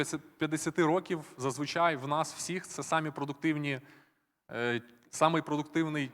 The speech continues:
час, коли ми хочемо щось здобути, коли ми хочемо щось, чогось до-, чогось досягти.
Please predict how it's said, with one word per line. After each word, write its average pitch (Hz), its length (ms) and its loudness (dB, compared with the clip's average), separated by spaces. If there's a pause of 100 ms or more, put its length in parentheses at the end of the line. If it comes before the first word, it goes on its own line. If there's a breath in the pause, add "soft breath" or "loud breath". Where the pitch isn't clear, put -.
час, 170 360 2
коли 147 200 0
ми 151 100 0
хочемо 139 720 -2 (1000)
щось 156 260 0
здобути, 147 480 0
коли 135 180 -2
ми 143 100 -4
хочемо 147 360 -6
щось, 135 260 -2 (140)
чогось 151 240 2
до-, 151 160 2
чогось 151 320 0
досягти. 139 640 -2